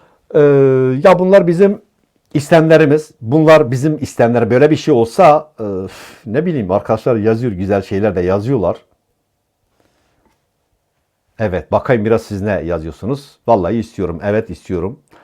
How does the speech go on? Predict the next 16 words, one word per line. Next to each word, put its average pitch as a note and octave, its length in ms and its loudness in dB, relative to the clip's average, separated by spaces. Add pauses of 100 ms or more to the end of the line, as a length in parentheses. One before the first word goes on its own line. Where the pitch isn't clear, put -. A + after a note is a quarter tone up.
(160)
Olsaydı G#2 440 -2
bu A2 120 -2
uğurda F#2 220 -2
canımı G#2+ 360 -2
verirdim." D#2+ 400 -8
diyor D#2+ 240 -10
Necmettin. E2 680 -10 (540)
Ee, E2 600 -8 (280)
herkes, - 600 -4 (120)
herkes - 500 -6
istiyor. - 460 -16 (320)
İstemeyen C#3+ 580 -6
Kürt, - 360 -8 (680)
ne D#3+ 160 -2
bileyim A#2 260 -4
yani, B2+ 400 -4